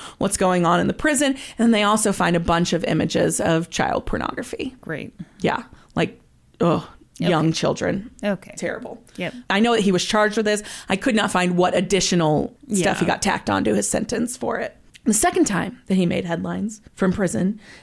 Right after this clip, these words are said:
Speaker 1: is when he was highlighted as having a profile on a dating service
Speaker 2: <gasps>
Speaker 1: that matches up prisoners with women.
Speaker 2: Ladies, ladies, ladies.
Speaker 1: Yeah.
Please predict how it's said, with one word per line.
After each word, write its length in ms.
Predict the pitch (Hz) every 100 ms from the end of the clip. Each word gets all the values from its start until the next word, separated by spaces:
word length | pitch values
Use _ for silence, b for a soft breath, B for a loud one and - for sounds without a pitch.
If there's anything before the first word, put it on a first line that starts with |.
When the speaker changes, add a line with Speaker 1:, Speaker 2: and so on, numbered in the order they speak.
| -
Speaker 1:
is 160 | 185
when 280 | 190 185 175
he 160 | 190 170
was 280 | 165 160
highlighted 560 | 190 233 220 202 196 185
as 340 | 165 170 - - B B
having 260 | 226 202
a 40 | 170
profile 600 | - 247 240 208 170 165
on 100 | 160
a 40 |
dating 380 | 165 320 339 240
service 720 | - 202 170 196 196 - -
Speaker 2:
<gasps> 400 | 302 349 302 220
Speaker 1:
that 140 | 190 196
matches 340 | 185 180 185
up 180 | 180 -
prisoners 800 | - 311 240 214 170 - 220 -
with 440 | 185 170 160 - - -
women. 480 | 196 170 196 196 - _
Speaker 2:
Ladies, 720 | 269 269 294 339 269 214 175
ladies, 500 | 214 226 247 262 254
ladies. 380 | 208 196 180 175
Speaker 1:
Yeah. 260 | 180 170